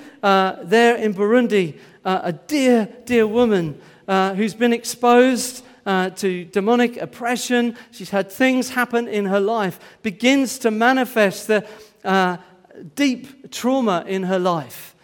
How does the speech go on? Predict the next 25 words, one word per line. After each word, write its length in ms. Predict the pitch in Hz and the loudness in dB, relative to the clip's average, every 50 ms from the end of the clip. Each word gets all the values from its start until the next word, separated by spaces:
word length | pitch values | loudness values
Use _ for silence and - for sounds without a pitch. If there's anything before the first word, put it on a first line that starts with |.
| _ _ _ _ _ _ _ _ _ - | _ _ _ _ _ _ _ _ _ -4
What 240 | 202 220 247 254 | 0 2 2 2
a-, 120 | 262 240 - | 2 0 0
we're 260 | 196 233 254 240 - | 2 2 2 2 2
able, 460 | 240 269 320 302 254 240 233 220 202 - - - | 4 4 6 6 4 4 4 2 2 0 -2 0
in 100 | 240 240 | 2 4
the 100 | 240 240 | 4 6
name 240 | 233 247 269 269 247 | 6 6 6 6 4
of 100 | 233 - | 2 0
Jesus, 480 | - 240 262 262 226 190 208 196 - - - - - | 0 2 2 2 2 2 0 0 0 -2 -8 -14 -8
to 80 | - 226 | -4 -2
see 200 | - - 254 247 | 0 4 6 6
her 100 | 233 208 | 6 6
set 460 | 202 - - - - - 240 220 - - | 4 2 0 0 4 4 4 4 2 0
free, 420 | - - 220 214 196 156 127 - - - _ _ _ _ - - - - - - - _ _ _ _ _ _ _ _ _ _ - | -2 0 2 2 2 0 -2 -8 -14 -20 _ _ _ _ -20 -20 -20 -20 -20 -20 -20 _ _ _ _ _ _ _ _ _ _ 0
delivered, 640 | 220 196 185 202 220 220 220 202 156 151 - - - | 0 0 2 2 0 0 -2 -4 -8 -8 -10 -14 -20
set 460 | - - - - - 220 226 - - | -18 -14 -8 -4 -2 -2 -2 -4 -6
free, 440 | - - 208 208 208 196 175 151 123 - - - - _ | -12 -6 -2 -2 0 0 -2 -4 -6 -12 -16 -20 -20 _
to 100 | - 220 | -6 -6
be 280 | 180 190 220 214 214 - | -4 -2 -2 -2 -2 -4
again 540 | 190 151 - 233 233 233 226 202 190 - - - - - | -6 0 4 4 4 4 4 2 -2 -4 -8 -12 -10 -4
in 180 | 214 208 214 196 | -2 -2 0 0
her 160 | 190 196 190 | 0 0 0
right 320 | 175 190 180 180 185 208 | 0 -2 -2 -4 -4 -4
mind. 540 | 180 175 175 175 170 156 156 - - - - _ _ _ _ _ | -4 -4 -4 -2 -4 -4 -6 -10 -14 -20 -20 _ _ _ _ _
She's 260 | - - 208 190 196 | -14 -10 -10 -10 -10